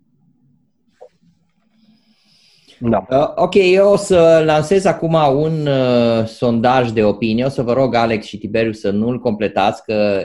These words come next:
Speaker 2: e referitor la, uh, la larp și, uh, cei care participă,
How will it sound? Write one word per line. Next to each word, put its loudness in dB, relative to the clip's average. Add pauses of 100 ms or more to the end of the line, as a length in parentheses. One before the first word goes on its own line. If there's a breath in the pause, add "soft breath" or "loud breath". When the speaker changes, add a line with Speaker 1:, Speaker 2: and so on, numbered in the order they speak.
Speaker 2:
e -2
referitor -6
la, -2 (180)
uh, -8
la -4
larp -4
și, -4 (160)
uh, -4
cei -10
care -2
participă, -6